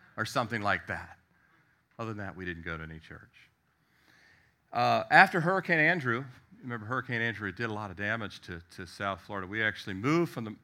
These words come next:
Miami. We would move thirty more minutes north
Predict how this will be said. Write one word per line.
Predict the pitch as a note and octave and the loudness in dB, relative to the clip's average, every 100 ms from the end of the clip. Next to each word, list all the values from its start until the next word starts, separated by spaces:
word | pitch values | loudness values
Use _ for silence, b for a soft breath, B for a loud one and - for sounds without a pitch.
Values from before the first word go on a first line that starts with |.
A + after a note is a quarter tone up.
| _ | _
Miami. | A2+ A2+ B2+ B2 | 0 2 2 0
We | A2 | -4
would | A2 G2 | -6 -6
move | G#2+ G2+ - | -8 -8 -12
thirty | - B2+ B2+ | -6 -4 -4
more | A#2+ A2+ - | -6 -10 -8
minutes | A2+ - | -8 -8
north | G#2+ G#2+ G2+ | -6 -4 -4